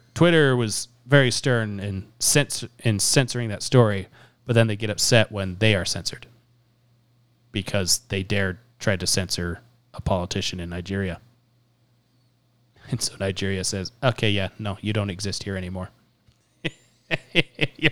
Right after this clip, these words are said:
gonna, you're gonna, whether the politician was right or wrong, let him speak.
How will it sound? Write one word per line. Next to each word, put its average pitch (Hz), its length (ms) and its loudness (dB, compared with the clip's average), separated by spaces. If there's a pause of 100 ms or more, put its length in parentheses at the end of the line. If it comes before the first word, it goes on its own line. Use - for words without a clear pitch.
(120)
gonna, 143 260 -2 (400)
you're 151 100 8
gonna, 180 240 6 (220)
whether 339 340 10
the 226 80 2
politician 240 580 8
was 135 220 2
right 175 260 4
or 143 120 2
wrong, 110 580 6 (1800)
let 220 180 8
him 180 60 2
speak. - 400 -4